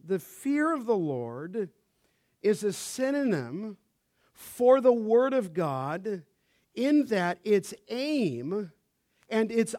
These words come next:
object of the Word is to plant the fear of God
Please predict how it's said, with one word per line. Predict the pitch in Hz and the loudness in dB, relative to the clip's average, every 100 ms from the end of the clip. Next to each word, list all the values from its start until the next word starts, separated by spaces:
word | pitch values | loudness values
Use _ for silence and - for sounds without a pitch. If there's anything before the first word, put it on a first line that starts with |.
| - | -4
object | 220 277 302 170 208 180 - | 2 2 0 -4 -4 -4 0
of | 214 226 | 0 2
the | 226 | -2
Word | 226 202 170 165 156 | -2 0 -2 -4 -4
is | 214 214 - | -2 -2 -4
to | - | -12
plant | - - - 240 262 285 185 117 113 - - _ _ _ _ _ _ | -12 -16 -14 -4 0 0 -2 -4 -14 -16 -16 _ _ _ _ _ _
the | 202 190 208 | -4 -2 -2
fear | - - - 262 277 285 285 | -6 -20 -6 -2 0 0 -4
of | 196 208 151 | -2 -2 -4
God | 123 208 247 208 156 156 | -4 0 2 0 -2 -4